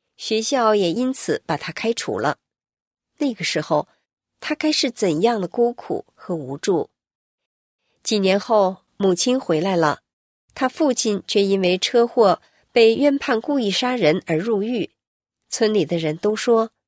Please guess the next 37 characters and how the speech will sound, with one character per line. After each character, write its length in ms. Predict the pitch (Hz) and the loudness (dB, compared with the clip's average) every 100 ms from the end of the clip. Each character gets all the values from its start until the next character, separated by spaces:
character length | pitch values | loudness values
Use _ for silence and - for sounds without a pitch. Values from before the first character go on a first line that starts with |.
| _ _ - | _ _ -4
这 100 | 180 | -2
是 160 | - | 0
报 300 | - 269 226 | 0 0 0
应。 240 | 139 117 - _ _ _ _ _ _ _ _ _ | -2 -4 -10 _ _ _ _ _ _ _ _ _
当 180 | 208 208 | -4 -4
时， 320 | - 180 180 - _ _ _ | -2 0 -2 -4 _ _ _
他 120 | - | -4
和 140 | 311 330 | 0 2
母 180 | 220 | 2
亲 280 | 151 - 220 - | 2 2 2 2
拿 180 | 185 180 | -2 -2
出 200 | - 220 | 0 0
全 300 | - 170 190 | 0 -2 0
部 140 | 240 | -2
积 180 | 214 208 | 0 -2
蓄， 360 | - 202 156 - _ _ _ - | -2 -2 -4 -6 _ _ _ 0
包 120 | 208 | 0
括 200 | - 202 | 2 0
住 180 | 262 226 | 0 -2
房 220 | 170 196 | -2 -4
公 160 | 247 | -4
积 160 | 240 247 | -4 -4
金 320 | - 254 254 - | -2 -4 -4 -4
也 200 | 180 214 | -2 0
取 220 | - - | -2 -6
出 160 | - 196 | -2 -2
来， 260 | 147 143 - _ _ _ _ - | -2 -4 -8 _ _ _ _ -6
除 180 | 202 | 0
了 140 | 208 220 | 2 4
两 240 | 202 160 | 2 -2
千 200 | - 247 | -2 0
元 200 | 226 202 | 2 0
生 180 | - 254 | 0 -4
活 140 | - | -2
费 180 | 170 202 | 0 -2
之 160 | - 190 | 0 0
外， 280 | 180 156 | 0 -2